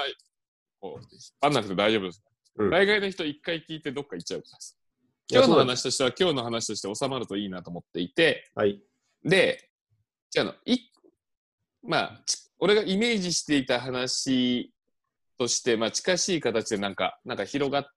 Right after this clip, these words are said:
Speaker 1: て収まってる感じがするから、今いいなと思ってるの。
Speaker 2: うん。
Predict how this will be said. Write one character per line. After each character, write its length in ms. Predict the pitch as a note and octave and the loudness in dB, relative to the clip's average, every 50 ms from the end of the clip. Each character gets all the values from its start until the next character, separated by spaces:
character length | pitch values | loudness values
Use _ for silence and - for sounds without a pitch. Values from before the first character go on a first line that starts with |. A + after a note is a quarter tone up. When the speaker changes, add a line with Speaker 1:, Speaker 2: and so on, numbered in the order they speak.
| _ | _
Speaker 1:
て 260 | C#3 C3+ C3 A#2 - - B2 | 0 0 0 0 -2 -6 -8
収 140 | C3 C#3 C3 | -4 -2 -2
ま 120 | C3 C3 | -2 -2
っ 160 | B2+ - _ | -4 -6 _
て 80 | _ G2+ | _ -4
る 100 | F#2+ F#2 | -4 -4
感 180 | - F#2+ F#2 F2+ | -4 -6 -4 0
じ 60 | F#2 | 0
が 80 | F#2 | 0
す 120 | F2+ - G#2 | 0 -2 -4
る 60 | G2 | -2
か 80 | - F#2+ | -2 -2
ら、 80 | F2 | -2
今 140 | G#2 G2+ G2 | 0 0 0
い 80 | F#2 A2+ | 0 2
い 160 | B2+ A2+ F#2+ | 2 2 0
な 140 | F2+ F2 - | 0 -4 -4
と 80 | - | -4
思 100 | F2+ G2+ | -6 -6
っ 20 | - | -6
て 160 | - _ - | -4 _ -4
る 80 | E2+ E2+ | -4 0
の。 220 | F2 G2 G2+ - - _ _ - - _ | 0 0 0 0 -4 _ _ -20 -16 _
Speaker 2:
う 80 | - A2+ | -2 -2
ん。 220 | G2+ F2 D#2+ - | -2 -2 -2 -6